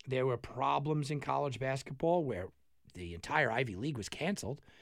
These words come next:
A lot of other teams just decided to not play. A lot of problems in college football. A lot of cancellations, a lot of sa-,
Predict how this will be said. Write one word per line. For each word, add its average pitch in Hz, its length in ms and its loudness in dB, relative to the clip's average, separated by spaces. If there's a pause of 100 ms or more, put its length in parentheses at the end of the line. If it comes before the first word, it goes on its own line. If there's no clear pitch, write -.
(460)
A - 20 -6
lot 98 140 0
of 107 80 2
other 185 220 4
teams 135 260 0
just 135 200 -2
decided 151 320 0
to 160 60 -4
not 170 200 -4
play. 208 300 -4 (260)
A - 360 -14
lot 104 100 0
of 127 60 -2
problems 151 300 4
in 156 60 -2
college 165 340 4
football. - 400 -2
A - 20 -4
lot 139 300 2
of 147 60 0
cancellations, 139 680 -2
a 107 40 -6
lot 113 180 -2
of 135 120 -4
sa-, - 160 -4